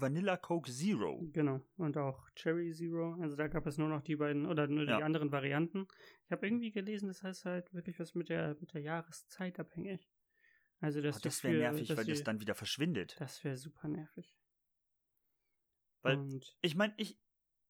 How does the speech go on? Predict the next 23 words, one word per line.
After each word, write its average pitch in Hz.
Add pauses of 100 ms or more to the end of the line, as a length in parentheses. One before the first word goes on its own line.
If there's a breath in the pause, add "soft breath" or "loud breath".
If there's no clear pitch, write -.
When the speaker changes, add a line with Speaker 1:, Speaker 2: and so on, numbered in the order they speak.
(240)
Speaker 1:
ich -
esse 214
ja -
mittlerweile 196
sowieso, 190
äh, 135
ich 135
trinke 220
ja 208
mittlerweile 190
sowieso 180
wenig 110
Cola. 92
Ich -
trinke 190
fast -
nur 180
noch 135
Wasser 127
zu 165
Hause. 185
Speaker 2:
Mhm. 190 (840 loud breath)
Speaker 1:
Und 190